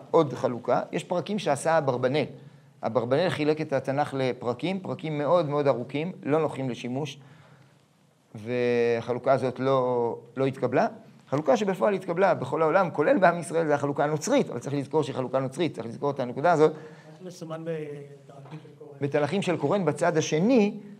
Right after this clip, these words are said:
Speaker 1: מסומנת החלוקה ה-, הנכונה, ה-, המתאימה יותר למסורה. עכשיו, בתוך הוויכוח הזה עם הנוצרי,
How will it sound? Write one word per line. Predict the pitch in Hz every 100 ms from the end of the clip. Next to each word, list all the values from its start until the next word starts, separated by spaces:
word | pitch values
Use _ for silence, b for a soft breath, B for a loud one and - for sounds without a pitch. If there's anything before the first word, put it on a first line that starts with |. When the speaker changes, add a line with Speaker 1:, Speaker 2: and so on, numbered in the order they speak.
| - -
Speaker 1:
מסומנת | 135 143 160 160 160 156
החלוקה | 151 135 147 139 151
ה-, | 151 139 139 131 131 - 127 123
הנכונה, | 123 131 156 160 123 -
ה-, | 110 113 113 113 110 113 - - _ _
המתאימה | - 131 135 165 165
יותר | 165 156 147 139
למסורה. | 131 127 123 139 127 110 95 - b b b b b b _ _ _ _ _ _ - b b b b
עכשיו, | - - 208 170 135
בתוך | 143 156 156 220 208
הוויכוח | 156 160 190 143
הזה | 151 185 170 -
עם | 147
הנוצרי, | 139 139 165 208 175